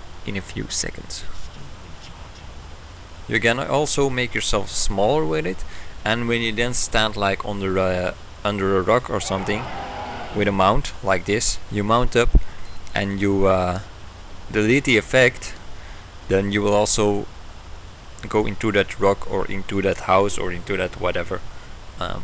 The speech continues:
so really, really handy. So next up is, uh, the Dark Water Potion, which is the best used actually with, uh, rocket boots, because you will go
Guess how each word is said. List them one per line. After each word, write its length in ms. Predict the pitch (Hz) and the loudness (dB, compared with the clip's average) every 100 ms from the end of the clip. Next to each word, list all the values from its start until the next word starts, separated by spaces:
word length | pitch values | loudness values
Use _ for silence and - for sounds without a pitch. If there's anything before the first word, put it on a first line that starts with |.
| - | -4
so 260 | - 60 - - - - - | -2 0 0 -2 -10 -10 -6
really, 280 | 104 120 120 | 0 2 4
really 260 | 110 107 98 | 2 2 2
handy. 340 | 90 90 87 - - - - - - - - - - - - - - - - - - - - - - - - - - - - - - - - - - - - - - - | 0 -2 -2 2 4 2 0 -10 -14 -14 -16 -18 -18 -20 -20 -20 -18 -18 -18 -18 -20 -20 -18 -20 -20 -20 -20 -20 -18 -18 -18 -18 -18 -18 -18 -16 -14 -14 -14 -14 -14 -8
So 300 | - 139 127 | 2 6 6
next 280 | 117 - - | 4 2 2
up 140 | 147 185 - | 2 4 4
is, 260 | 117 - | 4 4
uh, 400 | 101 98 98 - - | 6 6 6 4 0
the 80 | |
Dark 320 | 107 123 135 131 | 4 6 6 4
Water 220 | 113 104 | 4 4
Potion, 540 | - 131 143 139 143 - - - - - | 2 2 2 -2 -4 -6 -10 -8 -8 -4
which 320 | 113 120 - | -2 0 0
is 280 | 110 - - - - | 2 2 -2 -6 -8
the 80 | - - | -6 2
best 320 | 135 123 - | 6 6 6
used 300 | 117 117 117 | 2 2 2
actually 360 | 113 - 110 104 | 0 0 2 2
with, 380 | 98 98 - | 4 4 4
uh, 160 | 95 87 | 4 8
rocket 320 | 165 - - - | 10 10 8 6
boots, 380 | 139 170 - - - - - - | 4 4 0 -4 -8 -12 -8 0
because 420 | 104 - 101 - | 2 4 4 6
you 80 | 101 | 6
will 160 | 101 | 4
go 320 | 95 107 104 | 4 4 4